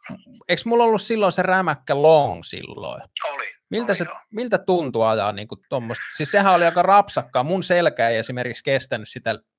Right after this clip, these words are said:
Speaker 1: mun piti heivaa se kisa. Siis sen takia, että mä kaaduin ja ranteeseen sattui, mut muutenkin, niinku, selkä ei kestänyt sitä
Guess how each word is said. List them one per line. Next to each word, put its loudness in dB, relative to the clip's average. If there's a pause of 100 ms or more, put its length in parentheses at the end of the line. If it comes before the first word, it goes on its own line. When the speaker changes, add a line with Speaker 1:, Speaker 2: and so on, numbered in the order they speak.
Speaker 1:
mun -6
piti -6
heivaa 2
se -12
kisa. -10 (580)
Siis -10 (340)
sen -2
takia, -4
että -12
mä -6
kaaduin 2
ja -6 (200)
ranteeseen -6
sattui, -8
mut -14
muutenkin, -10
niinku, -18
selkä -6
ei -12
kestänyt -18
sitä -10